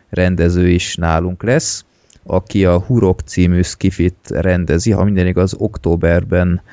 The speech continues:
ö, fejeződik be a forgatás, vagy az utómunkálatok, és, ö, januárt mondott nekem, hogy januárban lesz elvileg moziban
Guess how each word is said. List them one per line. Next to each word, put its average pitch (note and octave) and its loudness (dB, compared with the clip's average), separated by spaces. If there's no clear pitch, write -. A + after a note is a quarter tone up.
ö, E2+ 0
fejeződik F2+ 0
be F2 0
a D2+ 2
forgatás, G2+ -2
vagy F2 0
az F2+ 0
utómunkálatok, G#2+ 0
és, - 0
ö, E2 2
januárt E2+ 0
mondott E2+ 0
nekem, E2 -2
hogy E2 0
januárban E2+ 0
lesz E2+ -2
elvileg F2 2
moziban G#2+ 0